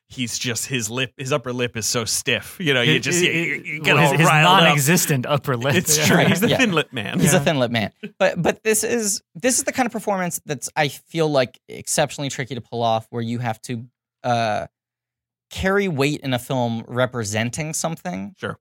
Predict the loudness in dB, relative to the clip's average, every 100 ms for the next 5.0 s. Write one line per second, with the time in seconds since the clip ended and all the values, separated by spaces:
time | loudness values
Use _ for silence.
0 | -2 2 2 2 0 0 -2 0 -2 -4
1 | _ -6 -4 -4 -6 -4 -4 -4 -4 -4
2 | -4 -2 0 0 -2 -2 0 0 -4 -8
3 | -4 -4 -2 -2 -2 0 -2 -2 -8 -12
4 | -10 -4 -4 -2 -4 -4 -4 -2 -2 -4